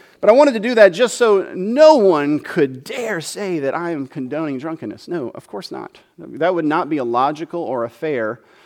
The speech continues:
um, pushback against what I'm teaching. And, but neither does the Bible condemn, uh, the use of alcohol. It condemns the abuse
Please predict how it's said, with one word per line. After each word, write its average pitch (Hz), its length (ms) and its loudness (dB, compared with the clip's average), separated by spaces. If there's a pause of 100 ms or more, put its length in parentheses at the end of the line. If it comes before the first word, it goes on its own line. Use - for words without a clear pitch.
(240)
um, 117 200 -12
pushback - 580 -8
against 131 300 -10
what 131 80 -6
I'm 123 100 -4
teaching. 113 420 -8 (420)
And, 156 240 -6
but 190 180 0
neither 320 220 2
does 285 120 -4
the 254 80 -2
Bible 226 400 0
condemn, 123 560 -6 (440)
uh, 110 400 -6 (160)
the 131 100 -10
use 247 380 -4
of 110 200 -8 (340)
alcohol. 113 540 -8
It 175 80 -10
condemns 143 500 -4
the 156 200 -6
abuse 208 720 -8